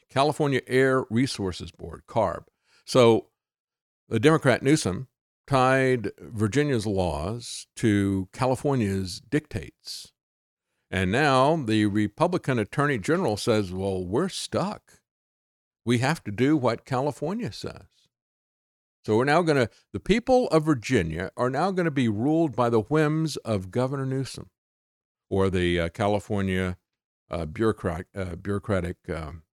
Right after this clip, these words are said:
uh, board there. Uh, so, again, World Economic Forum is really excited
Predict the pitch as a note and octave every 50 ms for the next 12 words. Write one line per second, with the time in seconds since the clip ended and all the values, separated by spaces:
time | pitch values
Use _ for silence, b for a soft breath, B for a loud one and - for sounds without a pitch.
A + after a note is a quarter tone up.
0 | _ _ - C#2 D#2+ F2 - A#2 B2+ C3 A#2+ G#2+ E2+ - C2+ C#2+ - - _ _
1 | _ _ _ _ _ _ _ _ _ - F2+ F2 E2+ D#2+ - - A2+ A2 G2+ G2
2 | F#2+ F#2 F2+ - _ _ _ _ _ _ _ _ _ _ _ - - G2 G#2+ G#2+
3 | G#2 G#2 G2+ - _ - G#2 A2+ C3 C#3 C#3+ D3 C#3 D#3 C#3+ C3+ C#3 C#3 A2+ -
4 | - C#3+ D3 D3 D3 C#3+ - - G#2 G#2 G2 F#2+ F2+ - - - - _ _ _
5 | _ _ _ - G#2+ A2+ B2+ C3+ D#3 D#3 A#2+ - - - B2 A#2+ A#2+ A2+ A2+ A2+
6 | A2+ G#2+